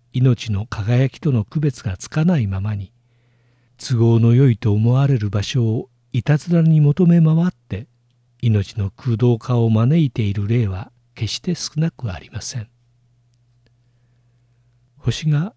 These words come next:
キリスト誕生の時を語って場所を語らなかったのは、星の落ち度ではないのです。それは、キリストという方は、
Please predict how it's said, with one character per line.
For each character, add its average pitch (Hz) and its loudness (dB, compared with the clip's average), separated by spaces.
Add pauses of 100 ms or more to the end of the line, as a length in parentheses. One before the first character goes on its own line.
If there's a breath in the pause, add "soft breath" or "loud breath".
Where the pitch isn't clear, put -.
(120)
キ - -2
リ 117 4
ス - -10
ト 131 0
誕 123 2
生 135 2
の 131 2
時 156 -2
を 120 2
語 - -4
っ 101 -2
て - -2
場 101 -2
所 135 2
を 135 2
語 123 -4 (140)
ら 165 0
な 170 2
か 104 -6
っ - -6
た - -8
の 90 -8
は、 80 -18 (720)
星 - -6
の 98 -2
落 - -2
ち 170 -8
度 127 2
で 123 2
は 120 2
な 101 0
い 135 0
の 98 -8
で - -14
す。 - -18 (1120)
そ - -4
れ 98 -4
は、 98 -10 (440)
キ - -8
リ 107 2
ス - -8
ト 120 -4
と 117 -2
い 107 0
う 110 -4
方 - -6
は、 98 -10